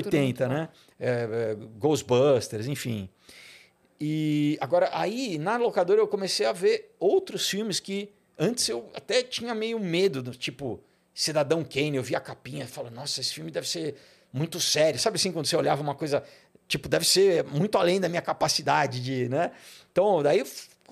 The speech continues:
Speaker 2: comecei a ver, assim, Wim Wenders, comecei a ver, é, sei lá, né? Falei cinema francês. Daí fui, comecei a descobrir outras cinematografias além do, da americana normal, né? Daí fui ver Fellini, fui ver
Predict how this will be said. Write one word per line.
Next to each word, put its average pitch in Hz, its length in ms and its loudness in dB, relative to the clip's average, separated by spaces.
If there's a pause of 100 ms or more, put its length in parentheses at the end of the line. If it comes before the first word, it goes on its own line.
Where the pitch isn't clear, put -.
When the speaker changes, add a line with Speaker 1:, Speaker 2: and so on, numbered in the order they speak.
(100)
Speaker 2:
comecei 247 320 -2
a 262 60 4
ver, 226 160 2
assim, 156 300 0
Wim 135 240 -4
Wenders, 143 600 -2
comecei 127 380 -6
a - 20 0
ver, 127 320 -2 (320)
é, 117 540 4
sei 196 160 -2
lá, 160 220 4
né? 135 180 -4
Falei 135 480 -2
cinema 120 360 -4
francês. 151 880 -4
Daí 147 180 0
fui, 427 240 -2 (260)
comecei 233 340 0
a - 20 2
descobrir 240 420 -2
outras 214 400 4
cinematografias 196 1120 0
além 185 240 0
do, 196 160 -6
da 196 100 -2
americana 190 520 -4
normal, 185 360 -2
né? 135 80 -4
Daí 113 140 -6
fui 110 160 -12
ver 117 180 -4
Fellini, 160 680 -4
fui 120 160 -6
ver 123 260 0